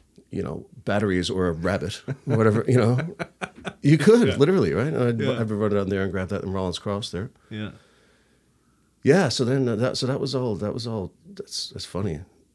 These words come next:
Speaker 1: Jeez, it was all, I was so busy at the time, too. There's always somebody in that studio all
Speaker 2: Right.
Speaker 1: the time.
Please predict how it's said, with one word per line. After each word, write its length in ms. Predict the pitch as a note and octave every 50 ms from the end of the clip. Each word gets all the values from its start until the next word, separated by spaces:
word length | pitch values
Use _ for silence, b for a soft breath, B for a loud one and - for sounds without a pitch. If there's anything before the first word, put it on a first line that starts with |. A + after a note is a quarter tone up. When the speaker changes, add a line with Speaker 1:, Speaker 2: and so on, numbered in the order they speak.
| _ _ _ -
Speaker 1:
Jeez, 240 | A2+ A#2 G#2 E2
it 60 | F2 -
was 120 | G#2 -
all, 220 | G2 G#2+ F#2+ - - -
I 120 | E2 A2
was 160 | C3 C#3+ -
so 240 | - - - C#3+ D#3+
busy 360 | C3 G2 G#2+ A2 A#2+ C#3 B2+ G2
at 80 | -
the 60 | -
time, 240 | - - F#2 D2 D#2
too. 180 | - - F#2 D#2
There's 200 | D#2+ E2 - - _ -
always 380 | - C#3 D3 C3 G#2+ F2+ D#2 -
somebody 220 | - G2 E2+ E2+ E2
in 40 |
that 140 | D2+ C#2+ -
studio 340 | - - F2 E2 D2+ C#2 B1
all 60 | - -
Speaker 2:
Right. 280 | A2+ A2 A2 A2 A2
Speaker 1:
the 60 | G2
time. 340 | E2+ - G#2 F#2 F2+ E2 -